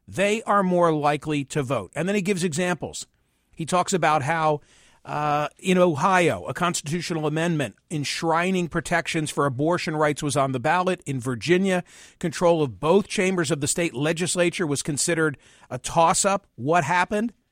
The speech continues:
The pro-abortion rights measure in Ohio passed by a wide margin in Virginia. Republican Governor Glenn Youngkin made his proposal for a ban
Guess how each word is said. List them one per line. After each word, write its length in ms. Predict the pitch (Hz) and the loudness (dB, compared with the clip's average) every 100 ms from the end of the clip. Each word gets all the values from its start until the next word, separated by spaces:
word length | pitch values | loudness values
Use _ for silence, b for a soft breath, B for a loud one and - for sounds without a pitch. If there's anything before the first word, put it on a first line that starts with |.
| _ _ _ - | _ _ _ -8
The 100 | 151 | -4
pro-abortion 760 | - 196 214 180 185 - 180 | 4 6 6 4 0 0 0
rights 300 | 160 175 165 | 2 2 0
measure 360 | 165 170 147 160 | 0 0 0 -2
in 180 | 170 | 0
Ohio 560 | 156 147 143 170 175 165 | 0 0 0 0 2 0
passed 440 | - 180 165 151 | 0 -2 -2 -2
by 140 | - 151 | -2 0
a 100 | 143 | 0
wide 440 | 135 151 160 175 | 2 2 2 2
margin 480 | 160 160 165 180 165 | 2 2 2 0 -2
in 200 | 151 156 | -2 -4
Virginia. 680 | 131 139 120 160 180 202 233 b b - | -2 -2 0 0 2 0 -2 b b -6
Republican 460 | 147 170 180 160 160 | 0 2 2 0 2
Governor 340 | 170 175 160 | 2 2 0
Glenn 260 | 123 165 165 | 2 0 2
Youngkin 400 | 165 185 196 165 | 0 0 0 0
made 160 | 156 | 0
his 100 | 143 | -2
proposal 520 | - 143 175 175 170 | -4 -2 2 2 2
for 180 | 156 151 | -2 0
a 60 | 135 | 0
ban 340 | 160 165 165 | 2 0 0